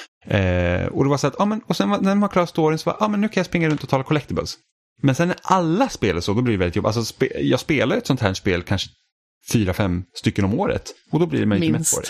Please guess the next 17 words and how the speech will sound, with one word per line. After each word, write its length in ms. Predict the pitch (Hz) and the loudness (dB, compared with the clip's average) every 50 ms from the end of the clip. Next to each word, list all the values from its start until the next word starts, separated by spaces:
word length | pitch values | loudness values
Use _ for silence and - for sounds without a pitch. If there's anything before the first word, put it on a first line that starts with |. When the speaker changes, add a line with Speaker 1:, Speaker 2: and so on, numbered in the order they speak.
| - - - | -8 -2 0
Speaker 1:
Precis, 240 | 120 113 101 104 117 | 0 0 0 0 0
minst, 360 | 113 101 87 73 80 - - | 2 0 0 -2 -6 -10 -12
ja. 80 | - - - - - - - _ _ _ - - 95 | -12 -12 -12 -16 -18 -18 -20 _ _ _ -4 -2 0
Eh, 300 | 92 92 92 92 95 92 | 2 2 0 0 0 -2
och 160 | - 131 131 | 0 0 0
då 80 | 147 | 2
blir 180 | 147 143 139 127 | 2 2 0 0
det 60 | 110 | 0
lite 160 | 101 95 101 | 0 0 0
jobbigt. 460 | 107 107 110 120 - - - - - - _ _ - | 0 0 0 -2 -4 -6 -8 -10 -14 -16 _ _ 0
Men, 400 | 117 113 120 120 117 113 113 117 | 2 2 2 2 2 2 2 2
men 180 | 127 123 120 | 2 0 0
samtidigt, 380 | 113 - 139 135 135 151 143 135 | 0 0 0 0 0 -2 -2 -2
alltså, 360 | 139 131 - 139 127 123 123 117 110 - - - - _ _ _ _ _ _ _ _ - - 131 143 - | -2 0 0 0 0 0 -2 -2 -4 -6 -6 -8 -10 _ _ _ _ _ _ _ _ -4 -2 -2 0 2
fan, 520 | - 185 160 135 139 143 151 156 170 - - - | 2 2 2 2 2 0 -2 -2 -4 -6 -6 -4
Val-, 360 | - 147 143 156 151 139 - | -2 0 0 0 0 0 0
alltså, 280 | - 143 - 156 156 | -2 0 0 0 -2